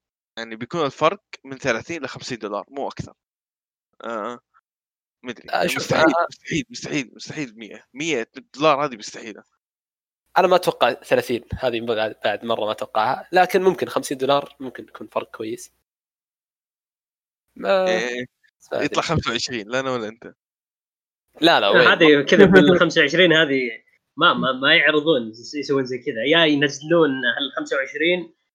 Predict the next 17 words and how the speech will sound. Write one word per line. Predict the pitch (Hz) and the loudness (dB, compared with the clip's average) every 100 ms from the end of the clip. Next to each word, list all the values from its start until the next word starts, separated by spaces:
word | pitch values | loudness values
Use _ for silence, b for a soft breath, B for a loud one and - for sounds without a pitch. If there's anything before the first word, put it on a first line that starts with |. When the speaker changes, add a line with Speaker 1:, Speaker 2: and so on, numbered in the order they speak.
| _ _ | _ _
Speaker 3:
آه، | 117 113 104 _ _ _ _ _ _ _ _ _ _ _ | -4 -4 -6 _ _ _ _ _ _ _ _ _ _ _
آه، | - 92 _ - | -14 -14 _ -10
كذا | 165 120 110 - | -8 -8 -10 -6
هدف | 147 - | -4 -4
تسويق | - - 143 131 - | -6 -2 0 0 -6
إنه، | 104 107 104 - _ - | -10 -8 -8 -16 _ -2
لأنه | 139 143 135 - | 2 2 2 0
خلاص | 147 139 - - | 0 0 -2 -10
إنه | 120 113 - b b | -8 -10 -12 b b
زي | 151 156 | 4 4
حركة | 165 147 147 131 | 4 2 0 0
اللي | 123 117 104 - | 0 0 -2 -6
خمسمية | 123 139 123 | -4 0 0
تسعة | - 120 | -2 -12
وتسعين، | - - 117 104 | -10 -8 -8 -6
Speaker 1:
إيه. | 120 | -6
Speaker 3:
إنه | 107 | -6